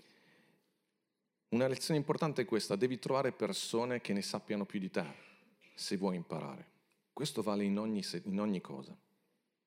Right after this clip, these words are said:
Se, se sei un giocatore di calcio e vuoi imparare a giocare meglio, devi giocare con quelli più bravi.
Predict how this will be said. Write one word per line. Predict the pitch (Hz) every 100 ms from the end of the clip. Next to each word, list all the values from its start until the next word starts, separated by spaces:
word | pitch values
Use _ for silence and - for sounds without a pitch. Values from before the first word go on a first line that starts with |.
| _ _ _ - - _ - - - -
Se, | - - 117 113 104 101 -
se | - - 104
sei | - 131 139
un | 131
giocatore | 117 110 110 117
di | 110
calcio | 98 101 95 -
e | 101
vuoi | 104 104
imparare | 101 98 107 113
a |
giocare | 107 104 107 101
meglio, | 101 87 85
devi | 90 95
giocare | 95 104 98
con | 90 98
quelli | 95 87
più | 92
bravi. | 95 87